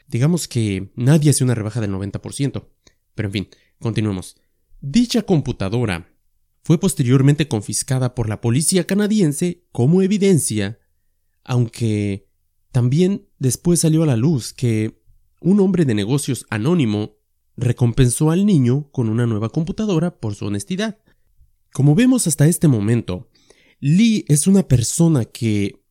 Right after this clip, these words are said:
vaya, más que ayudarle, le afectó y bastante el hecho de dejar su tierra natal y mudarse a Canadá. No solamente el choque étnico y cultural, como ya lo mencioné,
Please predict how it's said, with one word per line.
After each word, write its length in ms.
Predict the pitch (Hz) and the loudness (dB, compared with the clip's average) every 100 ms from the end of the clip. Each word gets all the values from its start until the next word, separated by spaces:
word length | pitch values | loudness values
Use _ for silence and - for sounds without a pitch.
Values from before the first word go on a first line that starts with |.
| - | -20
vaya, 640 | - 127 120 120 104 98 - | -14 -4 -2 -2 -4 -10 -6
más 400 | 120 143 190 - | 0 0 0 -2
que 80 | 220 | -2
ayudarle, 720 | 135 104 120 151 104 87 - _ | -2 -2 0 0 0 -8 -10 _
le 320 | 113 113 104 | -2 0 0
afectó 760 | 98 95 104 - _ 147 160 - | -2 -4 -6 -8 _ -2 -2 -2
y 160 | 143 117 | -4 -4
bastante 840 | 101 90 - - 170 147 101 92 _ _ _ _ - | -4 -8 -6 -2 0 0 -4 -8 _ _ _ _ -4
el 140 | 117 | 0
hecho 180 | 147 190 | 2 2
de 120 | 139 | 0
dejar 240 | 104 - | -2 -4
su 140 | 139 120 | -2 -2
tierra 340 | 127 135 127 | 0 2 2
natal 420 | 101 85 135 147 - | -2 -4 -4 -4 -4
y 80 | 117 | -4
mudarse 400 | 98 98 101 104 | -2 -4 -6 -8
a 60 | |
Canadá. 440 | - 90 90 151 143 _ _ _ _ _ | -10 -10 -6 -6 -6 _ _ _ _ _
No 160 | 110 143 | -2 0
solamente 840 | - 190 175 131 175 165 165 147 | 2 2 4 6 6 6 2 2
el 140 | 117 107 | -2 -2
choque 540 | - 151 147 135 113 | 2 4 4 -2 -2
étnico 580 | - 151 147 131 113 110 | 0 0 2 0 0 -4
y 40 | |
cultural, 600 | 107 110 104 107 139 165 | -4 -6 -4 -2 -2 -2
como 220 | 143 113 107 | -2 -2 0
ya 140 | 110 | 0
lo 100 | 123 | 0
mencioné, 600 | 120 98 - 104 160 147 | 0 -2 -4 0 0 0